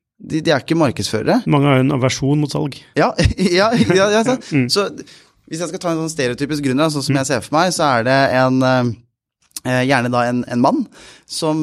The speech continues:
Speaker 1: eh, finner et, eh, lite team, kanskje det blir to-tre personer, og så skal de utvikle et eller annet. Eh, og så henter de inn kanskje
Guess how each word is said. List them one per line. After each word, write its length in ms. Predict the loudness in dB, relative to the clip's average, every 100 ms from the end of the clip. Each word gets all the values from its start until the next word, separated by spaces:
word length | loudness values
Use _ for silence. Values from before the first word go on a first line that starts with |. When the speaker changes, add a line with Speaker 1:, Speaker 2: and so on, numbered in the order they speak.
| 2
Speaker 1:
eh, 800 | 4 4 4 2 0 -2 -6 -10
finner 360 | -2 0 2 2
et, 180 | 2 2
eh, 300 | 4 4 2
lite 260 | -2 -2 0
team, 180 | 0 0
kanskje 240 | -2 0
det 60 | -2
blir 80 | 0
to-tre 260 | -2 -2 -2
personer, 480 | -2 -2 0 0 0 _ _ _
og 100 | -6
så 220 | -4 -2 -2
skal 220 | -2 -2
de 100 | 0
utvikle 480 | 0 -2 -4 -2 -2
et 80 | 2
eller 140 | 2
annet. 260 | 0 -4 -18 -20 -20 -20 _ -2
Eh, 260 | 2 2 2
og 120 | 0
så 160 | 0
henter 360 | 2 2 0 -2
de 40 | 0
inn 140 | 2 0
kanskje 360 | 0 -2 0